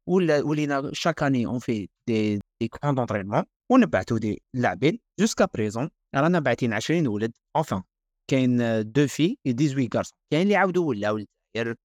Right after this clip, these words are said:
كاين اللي، مي الحمد لله، كاين اللي مام لهيها لعبوا بعد حبسوا مي يكملوا يقراو. ليسونسيال مام اذا ما نجحوش اون كو جوار، راهم ينجحوا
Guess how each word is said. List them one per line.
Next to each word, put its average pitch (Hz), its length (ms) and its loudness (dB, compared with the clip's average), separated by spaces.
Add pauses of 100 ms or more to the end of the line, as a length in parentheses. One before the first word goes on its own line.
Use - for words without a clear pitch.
كاين 156 340 2
اللي، 135 480 0 (140)
مي 196 60 2
الحمد 202 240 2
لله، 196 260 2
كاين 170 200 0
اللي 165 120 2
مام 196 260 2
لهيها 151 420 0 (260)
لعبوا 135 280 0
بعد 120 200 -2
حبسوا 127 360 -4
مي 120 100 -2
يكملوا 135 360 2
يقراو. 117 400 0 (240)
ليسونسيال 160 640 -2
مام 180 220 2
اذا 151 180 2
ما 139 140 4
نجحوش 131 380 0
اون 120 80 -4
كو 123 300 -4
جوار، 110 400 -2 (500)
راهم 143 160 4
ينجحوا 143 540 2